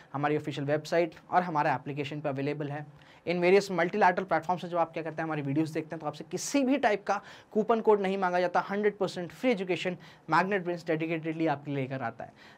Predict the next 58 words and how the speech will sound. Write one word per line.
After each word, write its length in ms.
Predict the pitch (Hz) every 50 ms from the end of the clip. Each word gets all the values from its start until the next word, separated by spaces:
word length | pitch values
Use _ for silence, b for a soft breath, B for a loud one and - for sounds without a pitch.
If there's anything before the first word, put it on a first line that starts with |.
| -
हमारे 260 | 135 143 156 165 165
रेगुलर 340 | 160 165 160 165 170 175 165
अपडेट्स 400 | 147 143 143 143 175 185 185 185
के 80 | - 196
लिए 60 | 180
बने 160 | 170 175 175
रहिए 180 | 170 175 170 175
हमारे 260 | 170 165 160 165 156
YouTube 200 | 156 156 151 156
प्लेटफॉर्म 420 | - 143 156 151 151 - 180 180
पे, 140 | 165 - 185
चैनल 240 | 175 - 147 147 151
को 100 | 151 160
सब्सक्राइब 540 | 151 156 151 156 - - 147 151 180 202 190
करें, 280 | - 175 170 175 170
बेल 120 | 156 151 156
आइकन 240 | 170 165 175 175 170
दबाएं 280 | 170 160 170 170 170 160
अपडेट्स 380 | 151 147 156 165 165 160 -
के 160 | - 175 165 160 - - 156
जानकारी 440 | 151 151 156 156 156 160 156 165 165
के 140 | 160 170 165
लिए, 200 | 170 170 175 175
और 340 | - - - 143 156 175 190
साथ 200 | - - 175 156
साथ 200 | - 180 165 165
इस 160 | 160 - -
वीडियो 160 | 165 156 160 156
को 100 | 165 160
ढेर 240 | 156 165 196 208
सारा 200 | 208 208 196 180
प्यार 280 | 180 180 185 170 165 165
दें, 140 | 160 170 165
ढेर 120 | 160 175
सारा 220 | 175 - 180 165 151
लाइक 300 | 139 139 151 175 175 160
दें, 180 | 185 185 190 185 B B B B -
शेयर 260 | - - - 233 226
करें 200 | 226 226 208 208
अपने 200 | 202 190 - 202
दोस्तों 320 | 196 185 185 180 - - 190
के 100 | 180 190
बीच 200 | 185 185 180 -
में, 60 | 175
अपने 120 | 170 170
पीयर्स 340 | 165 147 160 175 180 180 180
के 120 | 180 185 175
बीच 360 | 165 160 165 180 165 - -
में। 180 | 185 185 196 196 190 B B B - 165
बने 160 | 185 202 208
रहिए 180 | 196 196 202 196
हमारे 220 | 190 175 170 165
यू-, 200 | 156 156 160 170
अपने 480 | - - 143 - 185 170 170 170 120 -
सोशल 340 | - - - 208 190 - 220
मीडिया 200 | 202 196 185 180
हैंगआउट्स 420 | 160 165 165 160 156 156 165 156 -
पे, 220 | - 170 160 156